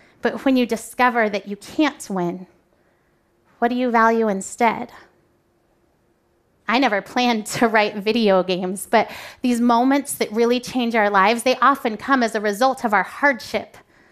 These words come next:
and not our glory. When we thought that Joel could live, I left the game designing to my husband. I, I chimed in here and there with a scene or two and some suggestions.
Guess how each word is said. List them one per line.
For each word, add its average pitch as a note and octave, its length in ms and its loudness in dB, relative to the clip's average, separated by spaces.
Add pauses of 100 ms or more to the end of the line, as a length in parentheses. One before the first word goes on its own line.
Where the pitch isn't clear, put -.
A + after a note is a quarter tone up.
(380)
and A3+ 100 -2
not A3 160 4
our G#3+ 120 2
glory. G3+ 560 -4 (1160)
When C4+ 120 0
we C4 100 0
thought B3+ 300 0
that A#3+ 140 -4
Joel A#3 180 0
could A3+ 240 -4
live, G3+ 480 2 (540)
I B3+ 100 -2
left E4 320 2
the C#4+ 60 -2
game A#3+ 280 0
designing B3+ 440 0
to B3 140 -8
my G3+ 120 0
husband. G#3 640 -4
I, A3 220 0 (260)
I A4+ 220 -2 (200)
chimed C4+ 360 -2
in G#3 180 0
here B3 240 -2
and A3 180 0
there G#3 280 4
with A3+ 180 0
a B3 140 2
scene A3 360 -4
or A#3+ 120 2
two A#3 340 0
and A3+ 140 0
some A3+ 160 -2
suggestions. A#3+ 1000 -4